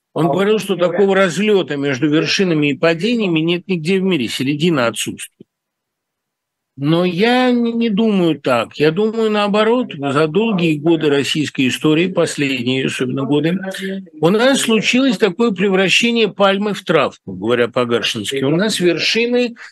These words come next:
или вытеснены, или запрещены, или слишком долгим,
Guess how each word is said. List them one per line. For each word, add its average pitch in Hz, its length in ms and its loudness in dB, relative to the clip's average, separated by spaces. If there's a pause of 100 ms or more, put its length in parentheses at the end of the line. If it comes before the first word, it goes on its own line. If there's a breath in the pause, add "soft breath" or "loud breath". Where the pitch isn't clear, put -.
(200 loud breath)
или 214 240 2
вытеснены, 190 960 0
или 208 140 0
запрещены, 185 920 0
или 226 420 0
слишком 208 540 -2
долгим, 151 680 2